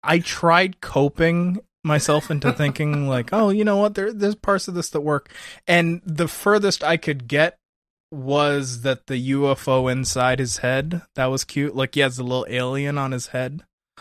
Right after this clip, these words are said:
Speaker 1: on his forehead, if you look closely. But man, this suit was just not made for swordplay at all. Like, the issue, this goes
Speaker 2: Yeah.
Speaker 1: for both of the,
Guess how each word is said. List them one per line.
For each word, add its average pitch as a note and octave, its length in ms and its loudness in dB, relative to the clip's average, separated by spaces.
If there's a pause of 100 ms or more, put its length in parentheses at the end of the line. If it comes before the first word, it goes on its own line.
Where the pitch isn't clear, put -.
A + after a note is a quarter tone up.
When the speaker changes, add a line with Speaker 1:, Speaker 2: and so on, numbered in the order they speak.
(160)
Speaker 1:
on C3 100 -2
his A#2+ 100 -4
forehead, D3 440 0
if D3+ 160 -4
you B2+ 80 -2
look B2+ 160 -4
closely. F3 500 -4 (320)
But D#3 200 4
man, E3+ 280 4
this D#3 140 4
suit A#3 380 0
was D3+ 200 0
just C3 260 -2
not C#3+ 420 4
made B2+ 320 0
for B2 160 -6
swordplay A#2 720 -4
at A#2 300 -2
all. A2+ 460 -2 (120)
Like, E3 220 2
the F#3+ 140 4
issue, - 220 0
this G#3 260 0
goes G#3 180 4
Speaker 2:
Yeah. - 80 -8
Speaker 1:
for C#3 80 -4
both C3+ 280 -2
of C3 80 -6
the, A#2+ 320 -4